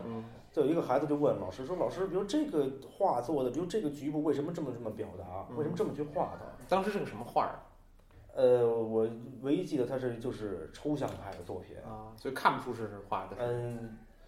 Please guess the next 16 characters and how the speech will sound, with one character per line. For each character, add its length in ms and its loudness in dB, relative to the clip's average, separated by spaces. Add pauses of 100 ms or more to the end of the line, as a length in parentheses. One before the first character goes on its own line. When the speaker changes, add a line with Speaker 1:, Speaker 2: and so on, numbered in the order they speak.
(360)
Speaker 2:
呃， 60 -2
应 100 -4
该 80 2
是 120 0
人 300 2
像 440 2
的， 360 -14
Speaker 1:
啊。 280 -8
Speaker 2:
再 120 6
加 200 4
上 120 2
一 60 0
些 140 0
背 280 2
景 140 -6
了。 240 -16